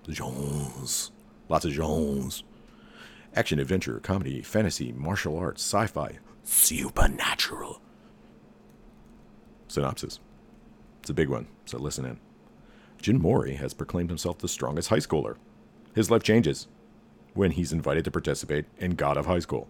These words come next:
a tournament to determine the strongest high schooler of all. Okay. So I was under the impression that the South Korea, that South Korea was the home of all the fighters, as with the Japanese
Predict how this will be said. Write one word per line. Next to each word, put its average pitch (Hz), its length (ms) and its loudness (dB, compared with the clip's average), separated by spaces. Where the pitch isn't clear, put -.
a - 60 -6
tournament 101 400 2
to - 80 -4
determine 82 400 -2
the 113 60 8
strongest 78 500 4
high 71 100 0
schooler 98 360 2
of 123 80 6
all. 208 360 4
Okay. 85 160 2
So 101 500 10
I 110 100 8
was 117 140 10
under 107 120 8
the 95 80 8
impression 87 340 2
that 73 80 -2
the 76 80 -8
South 78 260 0
Korea, 85 240 0
that 78 200 0
South 90 200 0
Korea 85 340 4
was 69 140 -4
the 76 140 0
home 85 340 0
of 73 240 -6
all 87 540 0
the - 60 -10
fighters, 65 580 0
as 71 340 -2
with 73 220 -4
the 76 80 -10
Japanese 64 720 -4